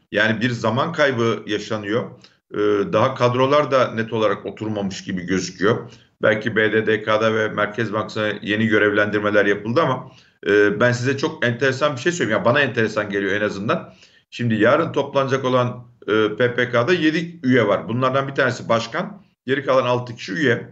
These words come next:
E, ve bu ko-, şeyde, e, kurulda sadece başkan değişti.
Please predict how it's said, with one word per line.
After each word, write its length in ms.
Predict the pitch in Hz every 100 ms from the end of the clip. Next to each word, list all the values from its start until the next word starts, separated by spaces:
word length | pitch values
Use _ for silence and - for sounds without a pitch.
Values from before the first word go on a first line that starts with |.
| - _ _ -
E, 80 | 107
ve 480 | 107 104 110 135 139
bu 420 | 175 170 - -
ko-, 260 | - - -
şeyde, 480 | 123 110 117 - - -
e, 480 | 101 98 95 95 95
kurulda 360 | 135 131 117
sadece 360 | 170 165 143 170
başkan 380 | 170 - 180 170
değişti. 360 | 123 - -